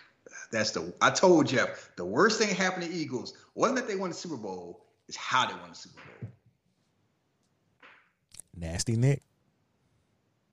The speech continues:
Speaker 1: Yeah, he nasty R P throwing jump balls in triple coverage. He either gonna get a receiver murdered, throw an interception,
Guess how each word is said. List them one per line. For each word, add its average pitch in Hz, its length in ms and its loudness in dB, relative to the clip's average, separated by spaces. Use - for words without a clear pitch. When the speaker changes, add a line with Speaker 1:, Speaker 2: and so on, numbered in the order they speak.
Speaker 1:
Yeah, 147 80 -2
he 147 180 2
nasty 117 420 0
R 98 140 -2
P 98 220 -12
throwing 98 240 -8
jump 104 220 -10
balls 92 220 -10
in - 60 -16
triple - 240 -14
coverage. - 520 -8
He 131 120 4
either 131 100 6
gonna 110 120 2
get 135 100 6
a 147 40 4
receiver 143 360 2
murdered, 156 500 4
throw 139 180 0
an 151 40 0
interception, 147 640 0